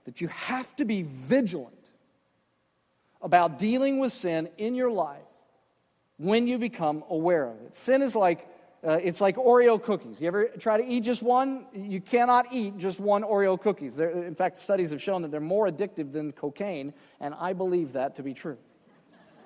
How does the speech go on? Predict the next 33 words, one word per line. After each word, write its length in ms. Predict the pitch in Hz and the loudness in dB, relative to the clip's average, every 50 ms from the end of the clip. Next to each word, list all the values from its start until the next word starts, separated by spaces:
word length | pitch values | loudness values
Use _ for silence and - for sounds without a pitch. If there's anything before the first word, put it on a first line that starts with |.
| - - _ - - - - - _ _ _ _ _ _ _ _ _ - - - - - - - _ - | -20 -20 _ -20 -20 -20 -20 -20 _ _ _ _ _ _ _ _ _ -20 -20 -20 -20 -20 -20 -18 _ -4
In 120 | 196 208 | 0 0
the 80 | 214 196 | 0 2
same 340 | - 269 285 311 330 330 | 4 4 4 6 6 4
way, 500 | 277 247 233 196 156 143 147 165 190 202 - - - - - _ _ _ _ - | 6 6 6 6 6 4 2 -2 -6 -10 -14 -18 -20 -20 -20 _ _ _ _ -4
you 160 | 190 220 190 | -2 -2 -2
can't 500 | - - - 269 277 294 302 294 262 202 | -2 -2 -2 0 0 0 0 -2 -4 -2
just 520 | - 226 247 247 240 226 233 - - - 320 - - | 2 4 6 6 6 6 2 -2 -10 -14 -16 -16 -12
sin, 760 | - - - - - 302 311 285 247 196 165 160 175 190 185 - - - _ _ _ _ _ _ _ _ _ - | -10 -6 -4 -2 0 2 2 4 4 4 2 0 -2 -6 -8 -12 -16 -20 _ _ _ _ _ _ _ _ _ 0
like, 240 | 165 156 - - - | 0 0 0 0 -4
once 500 | 190 196 240 254 233 208 190 185 - - - | 0 2 4 4 4 4 2 -2 -6 -10 -8
and 120 | 202 240 | -4 -2
then 160 | 294 339 320 247 | 0 0 0 0
stick 480 | - - - - - 330 339 - - | -2 -6 -14 -10 -4 -4 -4 -2 -4
it 120 | 311 285 - - | -6 -8 -6 -6
in 100 | 247 240 | -6 -6
a 60 | 220 | -6
corner 420 | 233 - - - 269 285 277 269 | -6 -6 0 2 2 2 4 2
of 120 | 262 214 196 | 0 0 0
your 120 | 208 185 | 0 0
life 440 | 185 208 220 214 190 160 160 156 151 - - | 4 6 6 6 6 6 4 0 -2 -8 -10
and 160 | - 185 170 - | -8 -8 -8 -6
say, 420 | - 190 185 170 165 165 156 - - - - - - _ _ - | -2 2 2 4 4 2 0 -2 -8 -18 -20 -20 -20 _ _ -8
uh, 180 | - 160 160 160 | -4 -2 0 0
"Don't, 480 | 156 151 214 208 208 208 196 - - 170 | 0 2 4 4 4 2 0 -4 -2 0
don't 240 | 202 190 185 170 | 2 2 2 4
bother 360 | 160 233 247 247 240 202 175 151 | 4 4 6 6 6 4 4 2
me 160 | 143 139 131 | -2 -4 -6
anymore." 340 | 127 123 117 110 110 - - _ _ _ _ _ _ | -8 -8 -10 -12 -16 -18 -20 _ _ _ _ _ _
It 40 | - | -8
doesn't 220 | 139 151 165 185 185 | -8 -6 -4 0 4
work 260 | 208 233 226 226 - | 6 6 4 4 0
that 220 | 156 131 - - | -2 -2 -2 -2
way. 120 | 127 123 | -8 -16